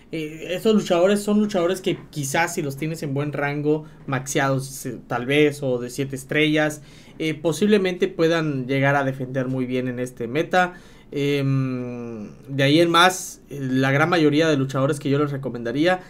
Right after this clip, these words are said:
serían luchadores que no sean incluso místicos. O sea,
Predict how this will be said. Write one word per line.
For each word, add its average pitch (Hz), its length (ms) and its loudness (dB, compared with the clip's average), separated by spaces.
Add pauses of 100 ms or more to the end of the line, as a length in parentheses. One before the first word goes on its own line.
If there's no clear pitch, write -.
(160)
serían 165 320 0
luchadores 180 420 0
que 160 140 -2
no 160 160 -2
sean 202 380 -2 (160)
incluso 147 480 -4
místicos. 131 580 -4
O 120 60 -12
sea, 139 440 -2